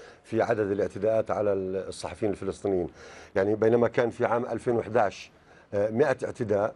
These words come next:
آه، أو انتهاك لحرية، آه، العمل الصحفي واعتداء على الصحفيين الفلسطينيين، آه، في العام ألفين وأربعتاش ارتفع العدد إلى مائتين وخمسة وتسعين اعتداء، ومن بين هذه الاعتداءات سبعتاشر شهيدا في قطاع غزة،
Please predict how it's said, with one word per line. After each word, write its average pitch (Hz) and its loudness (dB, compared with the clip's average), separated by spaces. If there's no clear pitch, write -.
آه، 98 0
أو 104 0
انتهاك 104 0
لحرية، 101 -2
آه، 104 -2
العمل 101 -2
الصحفي 104 -6
واعتداء 101 -2
على 107 0
الصحفيين 95 -10
الفلسطينيين، 95 -4
آه، 107 0
في - -10
العام 127 2
ألفين 135 0
وأربعتاش 143 -2
ارتفع 135 -6
العدد 127 0
إلى 139 2
مائتين 131 2
وخمسة 165 -2
وتسعين 156 -4
اعتداء، 120 -2
ومن 107 0
بين 160 2
هذه 151 2
الاعتداءات 131 -2
سبعتاشر 135 -2
شهيدا 127 -2
في 113 -10
قطاع 113 -2
غزة، 98 -2